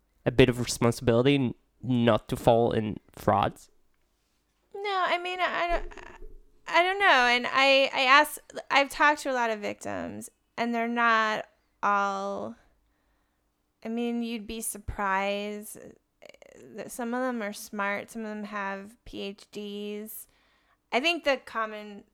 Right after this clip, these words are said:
Speaker 2: thing that, the thing that they have in common is that maybe they're trusting or they have faith in other people. And, um, no, I, I don't, I don't agree with that because I, I think, <laughs>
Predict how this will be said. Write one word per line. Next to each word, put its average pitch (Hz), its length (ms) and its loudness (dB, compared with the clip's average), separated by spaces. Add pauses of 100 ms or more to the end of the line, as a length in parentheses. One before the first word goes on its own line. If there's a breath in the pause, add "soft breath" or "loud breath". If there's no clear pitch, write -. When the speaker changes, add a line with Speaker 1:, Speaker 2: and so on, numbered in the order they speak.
(120)
Speaker 2:
thing 208 220 -6
that, - 240 -8
the 240 120 -4
thing 302 220 -2
that 302 100 0
they 233 140 0
have 208 200 0
in 202 100 -6
common 202 340 -6
is 196 160 -6
that - 160 -8
maybe 196 320 -8
they're 202 200 -8
trusting 202 560 -10
or 202 140 -6
they 202 160 -8
have 208 280 -12 (600)
faith 190 460 -10
in 226 280 -10
other 208 240 -6
people. 208 840 -8 (920)
And, 208 760 -4
um, 202 600 -6 (1500 soft breath)
no, 403 100 2
I, 415 240 6 (140)
I 339 120 6
don't, 403 240 0
I 330 140 4
don't 440 300 -4
agree 233 260 -6
with 254 120 -4
that 294 260 4
because 220 320 -6
I, 226 220 -2 (100)
I 226 160 -6
think, 233 600 -10 (400 loud breath)
<laughs> - 400 -20